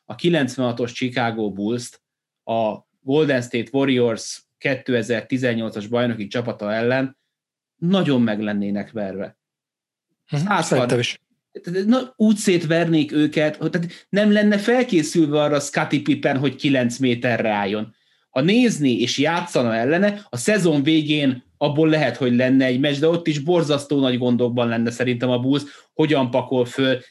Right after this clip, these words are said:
Speaker 1: tíz-tizenöt triplát, ami kell ahhoz ma, hogy egy meccset nyerjél. Tehát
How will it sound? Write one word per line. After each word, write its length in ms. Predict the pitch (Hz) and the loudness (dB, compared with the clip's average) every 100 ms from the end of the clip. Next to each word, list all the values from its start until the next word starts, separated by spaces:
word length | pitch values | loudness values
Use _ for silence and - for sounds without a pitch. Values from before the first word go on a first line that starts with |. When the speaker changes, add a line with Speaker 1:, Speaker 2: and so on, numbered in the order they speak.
| _ | _
Speaker 1:
tíz-tizenöt 680 | - 165 - 147 135 127 117 | -2 -2 -2 -2 0 0 0
triplát, 400 | 127 123 127 117 | -2 0 0 0
ami 160 | 127 | 0
kell 300 | 123 143 131 | 0 0 0
ahhoz 260 | 117 113 104 | -2 -4 -4
ma, 100 | 120 | -2
hogy 160 | 117 110 | 0 0
egy 120 | 107 | -2
meccset 420 | 110 104 - 101 | -4 -4 -6 -6
nyerjél. 420 | 113 104 101 104 - - - _ | -6 -8 -8 -12 -16 -20 -20 _
Tehát 180 | - - | -16 -16